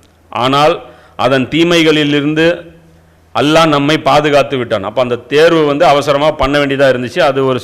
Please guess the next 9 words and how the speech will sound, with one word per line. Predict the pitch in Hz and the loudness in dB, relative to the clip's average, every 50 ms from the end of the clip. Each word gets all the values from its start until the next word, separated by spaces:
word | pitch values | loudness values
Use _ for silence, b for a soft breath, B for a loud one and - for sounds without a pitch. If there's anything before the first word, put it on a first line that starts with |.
| 135 | -10
சிச்சுவேஷன் | 127 - 147 147 117 139 135 123 | -8 -4 -4 -4 -2 -2 -4 -2
தனி. | 135 123 131 151 175 - | -2 -2 0 -2 -2 -4
அதே | - 120 123 135 147 | -4 -4 -4 -2 -2
மாதிரி | 147 143 139 135 | 0 -2 -2 -2
இன்னொரு | 135 135 131 131 | -2 -2 -2 -2
இடத்துல | 123 117 | -2 -4
சொல்லுவாங்க, | 139 131 127 127 127 120 123 | -8 -8 -8 -8 -8 -8 -6
"உங்களில் | 131 139 135 135 127 | -4 -4 -4 -4 -2
யாரும் | 123 123 127 135 147 151 170 190 196 - | -2 0 0 2 2 2 0 -2 -4 -8